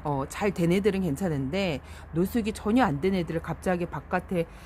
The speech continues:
빵 내놓으면 냉해를 입을 수 있어요. 제가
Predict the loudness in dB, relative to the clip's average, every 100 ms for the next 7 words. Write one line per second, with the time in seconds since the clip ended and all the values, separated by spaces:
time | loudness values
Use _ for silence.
0 | -18 -18 -20 -14 2 4 6 4 4 4
1 | 2 0 -2 -2 -2 -6 -10 -2 2 4
2 | 2 2 0 -2 -8 -4 -4 -4 -2 0